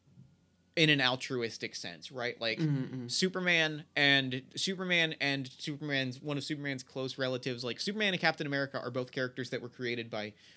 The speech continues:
Speaker 1: Jewish authors in the nineteen thirties, like, as a
Speaker 2: Mm-hmm.
Speaker 1: representation of, like, the, of, like, "I am living in an unsafe time." This is a character that represents a level of safety that, like, represents a level of safety and protection. Spider-Man
Speaker 2: Mm-hmm.
Speaker 1: is, Spider-Man, like,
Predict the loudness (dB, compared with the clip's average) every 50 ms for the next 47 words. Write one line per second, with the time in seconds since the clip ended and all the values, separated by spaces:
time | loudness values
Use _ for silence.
0 | -20 _ -14 -6 0 2 4 4 2 2 2 0 0 0 0 0 0 -2 -2 -4
1 | -6 -8 -6 -6 -8 -8 -8 -10 -12 -12 -12 -12 -10 -10 -10 -8 -8 -10 -12 -14
2 | -12 -6 -6 -6 -4 -2 -2 0 0 0 0 2 0 0 0 0 -2 -2 -2 -2
3 | -4 -4 -4 -6 -8 -8 -8 -8 -6 -4 -4 -4 -6 -10 -10 -6 -4 -4 -2 -2
4 | -4 -4 -2 -4 -4 0 2 2 2 2 0 -2 -2 -2 -2 -2 -2 -2 -4 -4
5 | -6 -6 -6 -6 -6 -6 -6 -6 -4 -4 -4 -6 -8 -12 -10 -8 -6 -4 -4 -4
6 | -4 -6 -8 -10 -12 -16 _ _ _ _ -20 _ _ _ _ _ _ -12 0 2
7 | 2 2 2 0 0 0 -2 -2 -2 -2 0 0 0 0 -2 -4 -4 -4 -4 -4
8 | -6 -6 -6 -6 -8 -6 -6 -8 -8 -8 -8 -8 -6 -6 -6 -6 -6 -6 -8 -8
9 | -6 -4 -4 -4 -4 -6 _ -10 -10 -10 -8 -10 -10 -10 -8 -8 -8 -8 -4 -6
10 | -4 -4 -2 -2 -2 -2 -2 -2 -2 -2 -2 -2 -4 -6 -6 -4 -4 -4 -4 -4
11 | -6 -8 -8 -8 -8 -8 -12 -10 -8 -8 -8 -8 -10 -16 -20 -20 -20 _ -20 -20
12 | -20 -20 -20 _ -14 -6 0 2 4 4 4 4 4 2 2 2 0 -2 -4 -6
13 | -12 -18 -20 _ _ _ _ 0 2 4 4 2 2 0 -2 -4 -6 -6 -6 -6
14 | -6 -4 -2 -2 -2 0 0 0 0 0 0 -2 -4 -6 -4 -4 -4 -4 -6